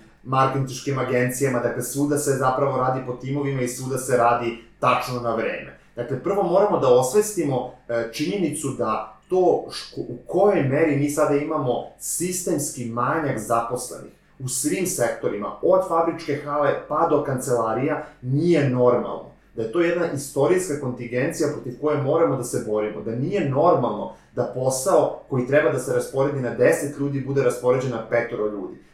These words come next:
Da nije normalno da kada neko ode na odmor ili kada neko ode na neplaćeno ili plaćeno odsustvo, da se niko ne dovede kao zamena, nego da se posao samo prerasporedi. Dakle,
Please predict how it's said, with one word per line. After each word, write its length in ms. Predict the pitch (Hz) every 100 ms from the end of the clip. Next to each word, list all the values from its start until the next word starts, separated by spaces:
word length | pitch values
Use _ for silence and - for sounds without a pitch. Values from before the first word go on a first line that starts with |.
| -
Da 80 | 127
nije 280 | 160 170
normalno 520 | 131 143 180 165 147 135
da 120 | -
kada 180 | - 123
neko 260 | 139 139
ode 180 | 135 139
na 260 | 123 117 - -
odmor 440 | 123 135 143 135 123
ili 160 | 120
kada 180 | 123 123
neko 240 | 123 -
ode 240 | 123 123 127
na 240 | 120 117
neplaćeno 540 | 117 117 139 131 131 117
ili 140 | 117
plaćeno 380 | 127 127 135 123
odsustvo, 360 | 123 143 143
da 80 | 123
se 140 | - 123
niko 320 | 135 143 143
ne 100 | 123
dovede 380 | 123 120 123 123
kao 140 | 117
zamena, 480 | 113 120 135 151 143
nego 180 | 123 120
da 60 |
se 220 | 113 - -
posao 260 | 127 139
samo 320 | 127 127 123
prerasporedi. 680 | - 113 113 - 110 113 - - _
Dakle, 200 | 123 123